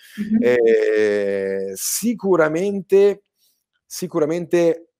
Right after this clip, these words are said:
Speaker 2: il coraggio è una variabile che andrebbe conferita anche alle aziende, cioè il coraggio di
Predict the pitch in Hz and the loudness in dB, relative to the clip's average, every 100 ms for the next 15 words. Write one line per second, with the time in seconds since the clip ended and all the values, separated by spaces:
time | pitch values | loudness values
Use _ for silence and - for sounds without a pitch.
0 | _ _ 139 - 160 151 165 143 170 165 | _ _ -10 0 2 2 -2 -2 0 2
1 | 123 131 131 127 139 147 151 147 - 123 | 2 -2 0 0 0 0 0 -2 -2 0
2 | 117 110 _ _ _ 113 120 131 143 135 | 2 0 _ _ _ -6 0 2 2 0
3 | 131 123 117 113 110 104 101 - - 127 | 0 2 2 2 2 -2 -4 -8 -8 -6
4 | - 135 151 131 139 151 - 135 127 117 | -4 -4 0 0 -2 -6 0 0 0 -2
5 | 104 123 110 95 95 98 _ _ _ - | -4 -4 -4 -6 -8 -10 _ _ _ -4
6 | 139 - 139 139 156 139 160 131 127 123 | -4 0 2 2 0 0 -2 -2 -4 -2